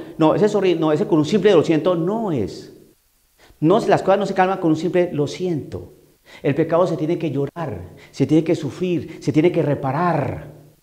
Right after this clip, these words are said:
Porque es al hermano que faltamos, lo herimos y prácticamente lo llevamos a la muerte por nuestro accionar.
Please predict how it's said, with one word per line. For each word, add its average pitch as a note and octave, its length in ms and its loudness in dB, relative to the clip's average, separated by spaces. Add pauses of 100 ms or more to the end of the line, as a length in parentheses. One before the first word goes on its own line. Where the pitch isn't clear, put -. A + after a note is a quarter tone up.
(1400)
Porque A2 240 -10
es B2 60 -8
al C#3 120 -8
hermano A2 480 -10
que G#2 120 -14
faltamos, G#2+ 680 -16
lo G#2+ 120 -8
herimos G#2 520 -10 (260)
y G#2+ 60 -10
prácticamente G#2+ 540 -10
lo A2 60 -10
llevamos G2+ 400 -10 (400)
a G2 80 -18
la G2+ 100 -12
muerte G2 540 -14 (1040)
por G2 140 -10
nuestro G2 220 -12
accionar. - 360 -18